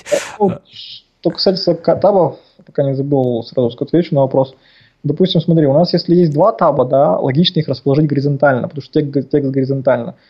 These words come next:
Speaker 1: Три-четыре тоже. И, соответственно, диз-, ну, в дизайне и в архитектуре так и закладываем.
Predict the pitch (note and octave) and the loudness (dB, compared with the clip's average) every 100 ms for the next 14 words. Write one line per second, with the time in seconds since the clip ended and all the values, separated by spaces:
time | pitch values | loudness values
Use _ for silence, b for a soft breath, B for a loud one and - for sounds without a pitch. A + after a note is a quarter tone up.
0 | b F3 F#3+ F#3+ G#3+ F#3 - D#3 C3+ A#2+ | b 0 0 0 0 0 2 2 2 -2
1 | - b b b C#3 F#3 F3+ F#3+ G#3 F#3+ | -10 b b b 0 0 2 -2 0 0
2 | E3 E3 F3 G#3 D#3 C3+ F#3+ C#4 A3 D#3+ | 0 0 0 0 0 2 2 2 2 2
3 | D3 C#3 C3+ C3 C3 C3 B2+ C#3 C3+ - | 2 0 -2 0 0 -2 -4 -6 -6 -4
4 | - G#3+ E3+ E3 D3+ D3+ C3 B2+ - | -2 0 0 0 -2 0 0 0 -6